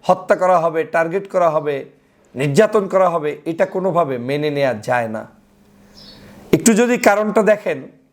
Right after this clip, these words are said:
তাহলে কারণটা আমি এই পত্রিকার আলোকে যদি আপনাদেরকে শোনানোর চেষ্টা করি, তাহলে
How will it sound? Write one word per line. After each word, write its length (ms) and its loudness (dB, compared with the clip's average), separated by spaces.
তাহলে 220 2
কারণটা 400 2
আমি 120 2
এই 140 0
পত্রিকার 500 2
আলোকে 280 0
যদি 200 0
আপনাদেরকে 480 -8
শোনানোর 420 -2
চেষ্টা 320 -2
করি, 160 -2
তাহলে 200 4